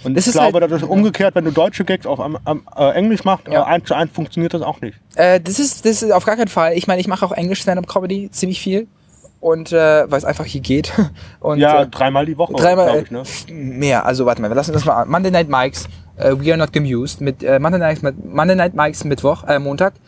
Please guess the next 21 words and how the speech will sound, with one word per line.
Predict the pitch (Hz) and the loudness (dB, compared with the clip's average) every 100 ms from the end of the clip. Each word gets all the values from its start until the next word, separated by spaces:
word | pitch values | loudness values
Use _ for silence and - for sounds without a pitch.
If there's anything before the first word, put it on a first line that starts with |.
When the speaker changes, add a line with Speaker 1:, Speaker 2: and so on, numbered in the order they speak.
| _ - - | _ -20 -6
Speaker 2:
und | 139 139 - - | -2 -2 -4 -6
Cosmic | - 175 156 | -4 -2 -2
Comedy | - 135 120 | -2 -2 -2
Montag. | 113 107 - - _ _ - - | -2 -2 -4 -6 _ _ -20 -2
Dienstag | 180 202 190 - | 0 2 0 2
We | 151 | 0
Are | 147 | 0
Not | 139 | 0
Amused, | 143 135 170 233 - - _ - _ _ _ - | -2 0 0 0 -6 -14 _ -20 _ _ _ 0
äh, | 139 127 120 | 2 2 0
Mittwoch, | 131 135 160 175 170 160 - - | -4 -2 -2 0 0 0 -6 -4
äh, | - 127 - - | 0 0 -2 -2
Adorable | 151 160 147 | 2 2 0
Creatures | - 180 - 196 196 | -2 -4 -2 -4 -2
meistens, | 190 - 240 - - _ _ - | -4 -6 -10 -12 -14 _ _ -2
Donnerstag, | 160 165 - 151 143 - | 0 0 0 0 0 -4
äh, | 123 113 113 113 113 110 104 - 110 - _ _ _ _ _ - - - | 2 4 4 4 4 4 2 -2 -6 -12 _ _ _ _ _ -20 -8 -2
weiß | 147 | -2
ich | 180 | -2
nicht, | 202 - | -6 -4
freitags | 151 170 147 - - | -2 0 0 -4 -12